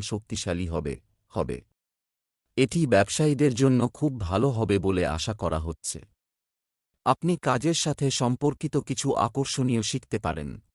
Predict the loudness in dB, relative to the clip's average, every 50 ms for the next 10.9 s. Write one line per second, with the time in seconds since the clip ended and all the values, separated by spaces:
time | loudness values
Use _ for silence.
0 | _ _ _ _ _ _ _ _ _ _ _ _ _ _ _ _ _ _ 2 4
1 | 4 4 2 0 -4 0 2 4 4 4 4 4 2 2 2 0 -4 -2 -2 -2
2 | -2 0 0 0 0 0 0 0 0 2 2 4 4 4 4 4 2 2 0 0
3 | 0 2 2 0 0 0 -2 -4 -2 -2 -2 -2 -2 0 -2 -2 -2 -2 -6 -6
4 | -4 -6 -6 -8 -8 -10 -12 -14 -14 _ _ _ _ _ _ _ _ _ _ _
5 | _ _ _ _ _ _ _ _ _ _ -12 -8 -2 0 2 2 4 2 2 2
6 | 2 2 2 2 2 2 2 4 2 0 0 2 2 4 4 4 4 2 2 2
7 | 2 2 2 2 2 2 0 2 2 0 0 2 2 2 2 2 0 0 -2 -2
8 | -2 -2 -2 -2 -2 -2 -2 -4 -4 -4 -6 -8 -10 _ _ _ _ -12 -2 0
9 | 2 2 2 2 0 -2 -2 0 2 2 2 2 2 0 0 0 -2 -2 -2 -2
10 | -2 -2 -2 -2 0 2 2 2 0 0 -4 -6 -6 -6 -4 -4 -4